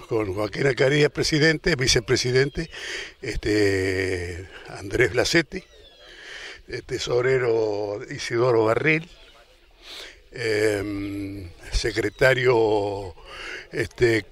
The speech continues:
creo, no quiero equivocarme, que fue Tito Traverso, que después se fue, fue reemplazado por, este,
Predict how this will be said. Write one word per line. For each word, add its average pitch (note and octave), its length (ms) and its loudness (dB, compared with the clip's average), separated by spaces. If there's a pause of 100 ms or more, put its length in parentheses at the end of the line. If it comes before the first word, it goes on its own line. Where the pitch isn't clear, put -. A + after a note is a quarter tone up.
(140)
creo, D3+ 600 6
no B2+ 360 4
quiero B2+ 400 4
equivocarme, B2 680 4
que G2+ 140 -2
fue A#2+ 200 4
Tito B2+ 340 -2
Traverso, C#3+ 640 4 (1400)
que A2+ 120 2
después A2+ 340 2
se A2+ 180 2
fue, A#2+ 360 6
fue B2+ 140 0
reemplazado A2+ 480 2
por, G#2 480 0
este, G2 800 0